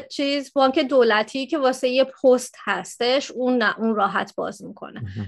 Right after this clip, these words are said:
Speaker 1: ولیکن، اه، بانک‌های معروف مثلاً میتسوبیشی، میزوهو، اینا خیلی سخت‌تر چیز می‌کنن، مگر اینکه ویزای کاری داشته باشی یا روی شرایط خیلی خاصی مثلاً اونجا باشی.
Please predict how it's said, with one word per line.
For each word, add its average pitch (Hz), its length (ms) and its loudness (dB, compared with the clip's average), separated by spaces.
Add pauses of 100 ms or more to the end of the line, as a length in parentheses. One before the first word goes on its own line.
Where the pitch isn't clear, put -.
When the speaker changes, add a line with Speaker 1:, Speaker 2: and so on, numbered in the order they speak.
Speaker 1:
ولیکن، 247 500 2 (120)
اه، 208 320 2 (440)
بانک‌های 226 520 0
معروف 208 560 0
مثلاً 202 260 -6
میتسوبیشی، 208 720 -6
میزوهو، 196 800 -4
اینا 214 480 2 (200)
خیلی 214 440 -6
سخت‌تر 190 680 -2
چیز - 260 -12
می‌کنن، 190 300 -8
مگر 208 200 -6
اینکه 214 200 -4
ویزای 190 300 -4
کاری 190 300 -6
داشته 208 300 -6
باشی 196 280 -8
یا 185 80 -2
روی 190 180 -4
شرایط 180 420 -4
خیلی 185 260 -8
خاصی - 500 -10
مثلاً - 300 -14
اونجا 185 300 -8
باشی. 156 360 -14